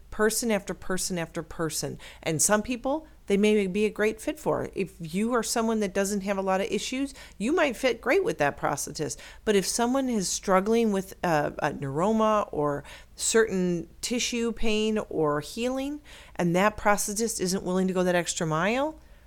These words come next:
then they may not work for you. It doesn't mean they're bad. It's just not working for you. And you have to be able to say,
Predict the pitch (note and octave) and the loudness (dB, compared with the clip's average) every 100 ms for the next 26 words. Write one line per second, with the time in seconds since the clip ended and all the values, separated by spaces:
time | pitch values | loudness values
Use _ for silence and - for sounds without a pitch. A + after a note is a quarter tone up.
0 | - - G#3 A#3 A#3+ G3 A3+ A#3 A3+ F3 | -12 2 6 6 6 6 6 4 2 4
1 | G#3+ B3 - F3+ D#3 C3+ D3+ - F#3 B3 | 2 0 -4 -2 -2 -2 -4 -2 0 0
2 | C#4 C4 G#3 E3+ C#3 - - F#3+ D4+ F3 | 2 2 4 4 0 -6 0 2 6 6
3 | D3 F3 - - - F3+ - A3+ F3+ F#3+ | 4 2 -8 -16 -8 -4 -2 -2 0 -2
4 | - F3 E3+ F#3+ F3+ F3 - F#3 D#3+ F#3 | 0 -2 -2 -4 -4 -6 -6 -6 -4 -2
5 | F#3+ C#3 - - - F3 E3+ D#3 F#3 A3+ | 0 -2 -6 -18 -6 -2 0 0 0 0
6 | A3 A#3 - G#3+ F#3 F#3+ F#3 E3+ F3 F3 | 0 -4 -6 -10 -6 0 2 0 -2 -6
7 | F#3+ F3 - E3 D3+ D3+ | -4 0 0 2 2 0